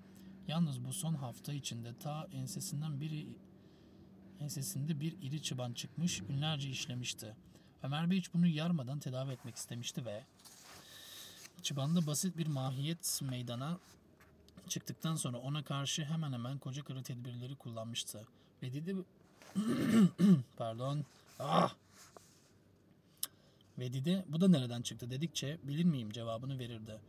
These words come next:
Gıdadan mı, zayıflıktan mı ne bilsin? Bir kutuptan diğer kutupa giden tahminler arasında hekimliğinin keşif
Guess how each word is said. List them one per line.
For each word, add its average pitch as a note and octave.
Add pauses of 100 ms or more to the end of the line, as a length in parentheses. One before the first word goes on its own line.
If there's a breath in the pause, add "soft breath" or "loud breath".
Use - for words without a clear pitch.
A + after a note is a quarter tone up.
(340 loud breath)
Gıdadan C#3
mı, D#3
zayıflıktan C3+
mı C3
ne C#3+
bilsin? A2 (340 loud breath)
Bir D#3+
kutuptan C#3+
diğer D3
kutupa -
giden B2+
tahminler C3
arasında B2
hekimliğinin B2+
keşif C3